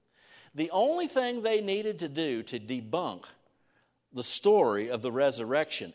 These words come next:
if it were not true, which is impossible, but the only thing they needed to do was to produce a body. All they needed to do was display a corpse for a little bit of time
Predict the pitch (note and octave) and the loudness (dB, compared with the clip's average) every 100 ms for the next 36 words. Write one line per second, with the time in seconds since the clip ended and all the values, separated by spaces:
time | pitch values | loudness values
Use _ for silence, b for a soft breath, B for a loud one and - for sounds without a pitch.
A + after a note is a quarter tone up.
0 | _ A#2+ A2 F#2+ G#2 F2+ D#2+ D2+ F#2 E2 | _ -10 -8 -8 -8 -6 -8 -8 -10 -8
1 | A#2 F2 D#2+ D2+ D2+ - D#2+ - F2+ B2 | -10 -12 -16 -16 -18 -18 -16 -14 -6 -6
2 | E3+ b b b b D3 E3+ F#3+ B3+ A#3 | -6 b b b b -4 2 4 4 0
3 | A3+ G#3 G#3 G3 F3 F#3 A3 C3+ - - | 2 0 0 -2 -2 -2 -2 -2 -6 -8
4 | C3+ D3 D3 D3+ E3 D#2+ - _ _ _ | -6 -4 -4 -6 -6 -10 -16 _ _ _
5 | _ _ _ b b b D#3+ A3+ B3+ A#3+ | _ _ _ b b b 4 4 4 0
6 | A3+ G3+ G#3 G3+ D3+ C3+ A#2+ A#2+ E3 - | -2 2 6 8 6 0 -2 -6 -6 -2
7 | F3 C3+ - F3 A2+ - G#2+ G#2+ G#2+ G#2+ | 0 0 0 -2 -2 -6 -4 -2 -2 -2
8 | G2+ G#2 A2+ A#2 | -4 -4 -2 -2